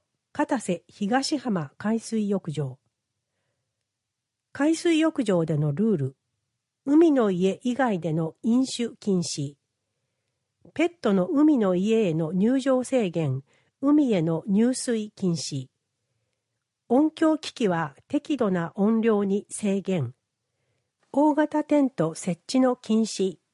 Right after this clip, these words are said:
ほか。その他のイベントなど詳細は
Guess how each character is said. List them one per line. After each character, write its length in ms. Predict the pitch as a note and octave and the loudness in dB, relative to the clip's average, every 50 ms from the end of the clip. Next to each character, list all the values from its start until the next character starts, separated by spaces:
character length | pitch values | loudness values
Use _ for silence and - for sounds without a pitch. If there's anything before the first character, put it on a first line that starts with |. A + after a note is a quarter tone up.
| _ | _
ほ 160 | _ - F#3+ - | _ -6 -6 -2
か。 240 | - D#3 C#3 - _ _ _ _ _ _ _ _ _ _ _ _ _ _ _ _ _ _ _ _ _ - | -2 -4 -4 -4 _ _ _ _ _ _ _ _ _ _ _ _ _ _ _ _ _ _ _ _ _ -6
そ 100 | - B3+ | 0 2
の 120 | C4+ E4 D#4+ | 2 4 4
他 240 | D4 B3+ - F#3+ F3 | 2 0 0 0 -2
の 220 | F3 E3+ E3+ - | 0 -2 -4 -4
イ 100 | - G#3 | -4 -2
ベ 180 | F#3 A3+ A3 A#3 | 0 2 2 2
ン 80 | A#3+ A#3 | 0 -2
ト 120 | A#3+ A3 | -2 -2
な 160 | G#3 G#3 G#3 | -2 -2 -2
ど 140 | F3+ E3+ E3 | -4 -6 -8
詳 280 | E3 - - A#3 B3 C4 | -8 -6 -2 -2 -2 -2
細 320 | - - B3+ B3 B3 A3+ | 0 0 -2 -2 0 -2
は 220 | A3 G#3 G3+ F#3+ | -2 -4 -4 -6